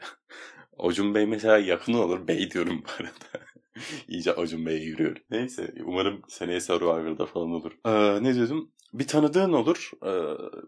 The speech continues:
böyle yürüyorsun artık. Bu işler <laughs> bunun üzerinden döndü. Hani olmadık bir yerde doğarsın. Çevren olmaz ve hani yüksek hedefleri tutarsın. Bu da yemez yani abi.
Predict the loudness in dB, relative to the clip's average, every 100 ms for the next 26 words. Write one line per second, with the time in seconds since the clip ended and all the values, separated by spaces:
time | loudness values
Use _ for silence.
0 | -2 6 6 6 4 4 0 -2 -4 -2
1 | -4 -4 0 0 4 4 4 2 0 0
2 | 2 2 2 -4 -6 -10 -10 -10 -10 -10
3 | 0 2 2 0 -2 -2 6 8 8 4
4 | 4 6 6 2 -8 -10 -18 _ -20 -8
5 | 0 2 4 2 2 -2 -6 -8 -10 -8
6 | -6 -8 _ _ _ -10 -8 -10 -14 -10
7 | -6 -2 2 2 4 2 0 -4 -4 -6
8 | -2 -2 -2 -10 -4 -4 -2 -4 -6 -4
9 | 2 4 4 4 -2 -2 -2 2 2 2
10 | 0